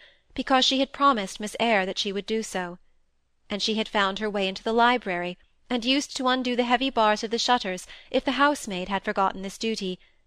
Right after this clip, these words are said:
and mount the ladder, sitting on the steps for an hour at a time, deep in some book of the old English classics. The summer days were very short to this happy girl of seventeen.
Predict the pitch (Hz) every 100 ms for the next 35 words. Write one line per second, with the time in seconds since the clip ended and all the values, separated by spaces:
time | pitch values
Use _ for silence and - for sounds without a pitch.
0 | - 196 190 185 180 - 214 208 196 185
1 | 185 _ _ - 269 277 269 262 - 208
2 | - - - 226 - 196 196 202 214 -
3 | 220 196 185 - _ _ _ 254 254 -
4 | 233 233 - 240 254 220 202 196 214 208
5 | 202 208 196 185 190 - 214 190 - 180
6 | - - - _ _ _ _ _ _ 226
7 | - 233 240 240 233 226 233 233 208 226
8 | 247 - 247 196 180 - - 196 202 -
9 | 196 214 202 202 185 175 185 - 180 180
10 | - 185 175 170